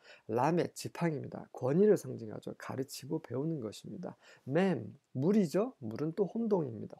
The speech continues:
혼돈. 는, 씨죠, 씨. 생명력, 물고기. 사메, 거치대, 보호대. 그리고 의지하다라는 의미도 있고, 아인,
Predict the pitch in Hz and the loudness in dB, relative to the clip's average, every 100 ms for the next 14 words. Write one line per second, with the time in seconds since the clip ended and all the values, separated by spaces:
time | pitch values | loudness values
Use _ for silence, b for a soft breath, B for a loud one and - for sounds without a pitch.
0 | - 226 175 107 - b b b - 143 | 0 2 4 2 -2 b b b -2 6
1 | 190 196 120 113 - 240 233 127 - 196 | 8 8 4 -4 -4 -2 -2 -4 -4 -4
2 | 113 - - 196 208 202 151 117 - - | -4 -8 -10 -4 0 2 2 -2 -4 -2
3 | 131 131 143 120 - B B B - - | -2 0 -4 -4 -6 B B B -6 2
4 | 156 165 113 110 - 120 - 135 123 113 | 4 4 0 -6 -8 -8 -6 -4 -4 -4
5 | - 123 135 131 117 107 b b b 123 | -4 2 4 4 0 -6 b b b -6
6 | 117 170 196 - 147 170 190 156 143 120 | 2 2 2 2 2 2 0 -2 -2 -4
7 | 120 123 110 101 123 - - 151 240 b | -6 -6 -8 -6 -8 -8 -2 0 0 b
8 | b b - 135 180 190 123 | b b 2 6 6 4 0